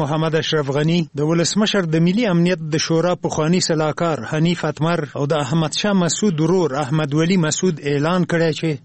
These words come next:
په دغو انتخاباتو کې برخه اخلي. دا په داسې حال کې ده چې ځینو کاندیدانو تر اوسه خپل انتخاباتي ټکټونه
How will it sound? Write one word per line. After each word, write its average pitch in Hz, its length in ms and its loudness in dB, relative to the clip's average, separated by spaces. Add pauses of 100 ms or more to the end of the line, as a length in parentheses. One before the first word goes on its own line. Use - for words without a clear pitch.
(160)
په 135 140 0
دغو 185 240 0
انتخاباتو 151 680 -2
کې 165 80 0 (120)
برخه 156 280 -2 (140)
اخلي. - 420 -10 (320)
دا 160 120 2
په 180 120 -2
داسې 175 300 0
حال 170 160 0
کې 185 180 -2
ده 175 140 2
چې 175 100 2 (400)
ځینو 196 260 2
کاندیدانو 160 640 0
تر 156 240 0
اوسه 170 320 -2
خپل 180 320 -2
انتخاباتي 151 720 0
ټکټونه 156 500 0